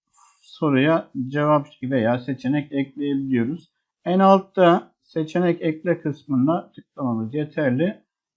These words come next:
Ee, bir de diğer seçeneği ekle var. Yani buradaki seçeneklerin haricinde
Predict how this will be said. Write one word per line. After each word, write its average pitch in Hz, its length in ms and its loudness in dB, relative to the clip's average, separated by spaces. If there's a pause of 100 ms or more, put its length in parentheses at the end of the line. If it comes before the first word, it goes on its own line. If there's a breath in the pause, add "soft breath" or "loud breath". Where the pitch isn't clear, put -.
(100)
Ee, 143 300 -2
bir 202 220 4
de 190 200 4
diğer 196 280 6
seçeneği 147 560 -2
ekle 120 200 -6
var. 170 320 -2
Yani 117 320 -4
buradaki 156 400 -6
seçeneklerin 156 800 -4
haricinde 139 760 0